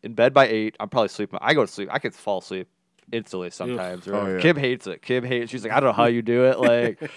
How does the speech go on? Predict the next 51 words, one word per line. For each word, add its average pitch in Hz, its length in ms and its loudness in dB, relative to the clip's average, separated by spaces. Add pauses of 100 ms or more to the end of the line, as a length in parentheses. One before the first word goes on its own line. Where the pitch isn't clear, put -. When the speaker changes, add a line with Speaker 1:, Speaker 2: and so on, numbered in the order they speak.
(120)
Speaker 3:
<laughs> - 200 -20
Speaker 1:
'cause 120 140 -4
I'll 139 100 4
be 147 100 -2
laying 143 240 2
there 143 100 0
for 131 120 -10
two 143 240 -8
seconds 110 440 -4
and 101 120 -6
I'm 92 100 -8
out, 87 260 -8
like, 92 200 -10
right 95 180 -8
away. 90 300 -10 (120)
Speaker 3:
Yeah, 92 220 -6
I 95 40 -6
can't 85 260 -14
do 87 140 -10
that. 82 200 -12
Speaker 2:
Yeah, 95 200 -14
nope. 90 260 -16 (180)
Speaker 3:
I, 117 160 4
I 120 140 -2
need 120 280 -6
to, 104 280 -6
uh, 95 260 -4
I 98 80 -8
need 104 220 -12
to, 87 160 -10 (100)
like, 92 220 -8
have 95 260 -6 (300)
something 98 420 -12
on 92 160 -10
T 95 240 -10
V 90 280 -12
going, 87 500 -12 (500)
and, 98 140 -8
uh, 92 100 -6
'cause 113 160 -8
if 123 160 -6
it's, 165 160 -6
if - 180 -8
it's 139 140 -6
just - 380 -6
quietness, 101 640 -4
I'm 104 100 -10
gonna, 87 240 -8 (140)
I'm 92 80 -4
gonna 82 180 -10
think 73 380 -14